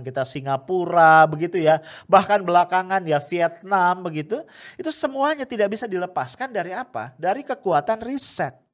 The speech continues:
Gitu. Dan apa yang terjadi sekarang jelas ya merupakan kemunduran. Yang gue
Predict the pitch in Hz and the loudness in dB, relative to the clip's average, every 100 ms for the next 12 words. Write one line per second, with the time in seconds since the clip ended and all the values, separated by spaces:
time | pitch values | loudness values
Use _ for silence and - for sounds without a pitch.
0 | _ _ 117 _ _ 78 _ _ _ _ | _ _ _ _ _ _ _ _ _ _
1 | _ _ - 214 - 185 294 302 262 190 | _ _ 4 4 4 -2 0 -2 -2 -2
2 | 160 160 - 123 220 190 127 127 262 - | -4 -4 -2 -2 -2 -6 -4 0 0 -2
3 | 147 190 165 156 151 220 208 165 147 139 | -6 -6 -6 -2 -4 -4 -8 -10 -8 -8
4 | 156 143 - - _ _ _ _ - 202 | -6 -4 -6 -12 _ _ _ _ 2 4
5 | 202 233 | 4 2